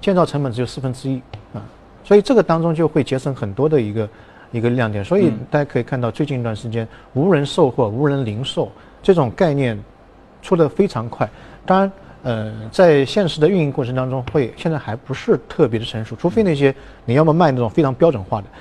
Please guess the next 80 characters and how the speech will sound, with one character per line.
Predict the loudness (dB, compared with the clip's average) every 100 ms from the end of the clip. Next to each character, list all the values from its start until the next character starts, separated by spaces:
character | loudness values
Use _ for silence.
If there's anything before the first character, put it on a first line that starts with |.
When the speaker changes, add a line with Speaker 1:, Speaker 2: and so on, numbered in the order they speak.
| -20
Speaker 1:
你 | -2
像 | -2
超 | -2 -2 -2
市 | 0
的 | 0
话， | 0 -4 -6
因 | -6
为 | -4
里 | -2
面 | -4 -4
东 | -6
西 | -6 -6
琳 | -4
琅 | -2
满 | -4 -6
目， | -8 -10 -12
几 | -12 -4
千 | -2
种、 | -2
几 | -4 -6
万 | -6
种， | -6 -10 -16 -20 -14 0
就 | 2
会 | 6 4 4 -10 -20 _ -20 -6
有 | 0 0
很 | 2
大 | 0
的 | 0
问 | -4 -8
题。 | -12
因 | -4 -2
为 |
最 | 0 0
早 | 0 -2
提 | -4
出 | -6
来 | -6
是 | -6 -6
亚 |
马 | -6 -6
逊 | -12
去 | -12 -16
了， | -20 -20
提 | -12
出 | -2
亚 | 0
马 | 2 0
逊 | -2
Go， | 0 -2 -2 -18 -20 -20 -14
去 | -2
年 | 0 0
十 | 2
二 | 2
月 | 4 2
份 | -2
的 | -6
时 | -6
候 |
提 | -8
出 | -8 -8
来， | -10 -12 -20 0
但 | 0
它 | 4 4
面 | 4
临 | 2
一 | 0
个 |
问 | 0 -4
题， | -10 -18 -20 -20 -20 2
如 | 6
果 | 6
说 | 6
人 | 6 4
很 | 2
多， | 0 0
一 |
下 | 0 -2
子 | -2
结 | -4
账 | -4 -6